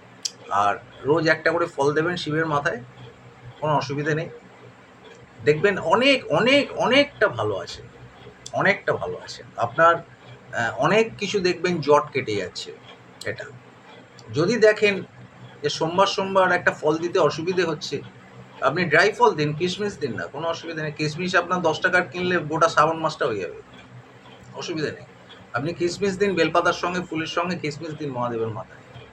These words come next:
কোনো ব্যাপার না। ভালো থাকবেন। আর একটা জিনিস বলে দিই, যে ফলটা মহাদেবের মাথায় দেবেন, সেটা বাড়িতেই দিন বা মন্দিরেই দিন, যেখানেই দিন, ওই ফলটা কিন্তু খাবেন না বা আপনার কাউকে খেতে দেবেন না।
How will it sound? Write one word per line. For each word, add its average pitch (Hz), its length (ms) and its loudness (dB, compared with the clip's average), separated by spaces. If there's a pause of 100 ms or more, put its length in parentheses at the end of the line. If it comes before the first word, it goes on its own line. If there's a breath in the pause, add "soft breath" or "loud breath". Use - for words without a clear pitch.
(520)
কোনো 160 120 -8
ব্যাপার 160 280 2
না। - 120 -12 (1900)
ভালো 185 160 4
থাকবেন। 190 460 0 (640)
আর 151 140 6
একটা 190 200 4
জিনিস 202 240 0
বলে 185 200 4
দিই, 240 180 -2
যে 175 200 -2
ফলটা 185 380 2
মহাদেবের 190 420 2
মাথায় 185 260 2
দেবেন, 190 380 -2 (760)
সেটা 156 140 0
বাড়িতেই 180 440 2
দিন 220 240 2
বা 202 100 6
মন্দিরেই 180 440 0
দিন, 202 220 -2
যেখানেই 196 360 0
দিন, 220 180 -6
ওই 196 200 -2
ফলটা 165 240 2
কিন্তু 208 280 -4
খাবেন 160 360 2
না 247 240 0 (140)
বা 151 120 4
আপনার 165 360 4
কাউকে 156 280 4
খেতে 147 280 0
দেবেন 104 360 -6
না। - 60 -18